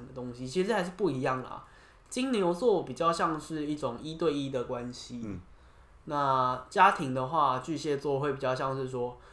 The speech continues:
Speaker 1: 我们如何建构一个家。就我们刚刚讲的金牛座可以是，天王金牛可以是说，哦，我们可以跟一个无生物去结婚。
Speaker 2: 结婚。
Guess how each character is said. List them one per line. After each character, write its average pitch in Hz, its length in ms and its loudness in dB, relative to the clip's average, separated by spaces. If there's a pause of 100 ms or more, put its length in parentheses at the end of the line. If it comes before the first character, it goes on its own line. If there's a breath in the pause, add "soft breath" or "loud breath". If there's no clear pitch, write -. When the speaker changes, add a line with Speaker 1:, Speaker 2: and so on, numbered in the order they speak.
(120 loud breath)
Speaker 1:
我 143 100 -6
们 131 220 -2
如 147 160 2
何 170 220 4
建 147 260 2
构 143 200 0
一 135 40 -2
个 127 140 -2
家。 120 440 -6 (880 soft breath)
就 196 240 4 (140)
我 151 80 -2
们 147 120 0
刚 190 140 10
刚 226 60 4
讲 147 200 4
的 131 100 0
金 175 180 0
牛 143 180 4
座 156 260 2
可 143 120 -4
以 131 160 2
是， 135 380 -4
天 196 200 -4
王 170 160 4
金 160 140 0
牛 143 140 2
可 151 80 -4
以 139 100 -2
是 139 160 -6
说， 131 180 -2
哦， 143 120 2
我 135 80 2
们 127 140 -2
可 151 140 -4
以 139 60 2
跟 135 420 -2 (340 soft breath)
一 165 80 -6
个 151 100 2
无 135 180 0
生 139 240 -2
物 147 160 -2
去 135 380 -4 (440)
结 139 240 0
婚。 156 220 2
Speaker 2:
结 101 160 -4
婚。 98 180 -10